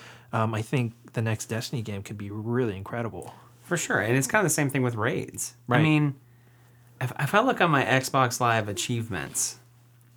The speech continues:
Speaker 2: um, for Destiny one,
Speaker 1: Mm-hmm.
Speaker 2: it's like completing the hard mode of the King's Fall raid is, like, less than five percent of the
Speaker 1: Yeah.
Speaker 2: Xbox population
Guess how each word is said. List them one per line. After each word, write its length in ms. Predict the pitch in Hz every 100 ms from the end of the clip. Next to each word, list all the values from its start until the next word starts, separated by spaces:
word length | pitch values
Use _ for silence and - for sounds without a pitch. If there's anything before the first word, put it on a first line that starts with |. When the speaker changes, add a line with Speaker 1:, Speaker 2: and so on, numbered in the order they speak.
| - -
Speaker 2:
um, 560 | 113 107 101 101 98 98 - _ _ - - _ _ _ _ _ 117
for 100 | 135
Destiny 360 | 170 - 123
one, 400 | 98 107 120 85 - - _ 120
Speaker 1:
Mm-hmm. 220 | 107 104 - -
Speaker 2:
it's 200 | 127 120
like 360 | 127 117 113 - _
completing 680 | - 120 - 147 151 151 151 -
the 140 | 113
hard 420 | - 131 127 131
mode 400 | 123 104 98 95
of 160 | - 95
the 80 | 101
King's 380 | - 120 120 -
Fall 340 | 107 104 123
raid 380 | 131 139 143 143 - _ _ - _ _
is, 160 | 117 110
like, 260 | 104 98
less 300 | 113 110 110
than 160 | - 107
five 280 | - 101 98
percent 460 | 101 - 92 92 -
of 160 | 98
the 60 | 95
Speaker 1:
Yeah. 140 | 92
Speaker 2:
Xbox 360 | 90 - 90 -
population 680 | 90 87 95 95 95 92